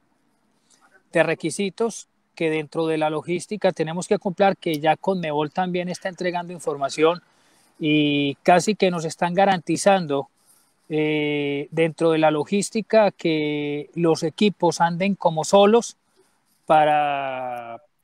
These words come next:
para el no contagio. Entonces, bueno, ahí están entregando un dinero, un dinero que ya ha sido enviado por,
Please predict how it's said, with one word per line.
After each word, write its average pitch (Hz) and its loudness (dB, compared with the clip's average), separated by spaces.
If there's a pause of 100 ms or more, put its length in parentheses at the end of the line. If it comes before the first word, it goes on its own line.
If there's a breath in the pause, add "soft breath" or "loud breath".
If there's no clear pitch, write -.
para 147 2
el 139 -12
no 160 -8
contagio. 185 -8
Entonces, 165 -12
bueno, 156 -4
ahí 185 -2
están 190 -6
entregando 160 -4
un 185 -4
dinero, 175 0 (500 soft breath)
un 156 -10
dinero 175 0
que 156 -2
ya 147 4
ha 147 -4
sido 175 0
enviado 170 0
por, 139 -2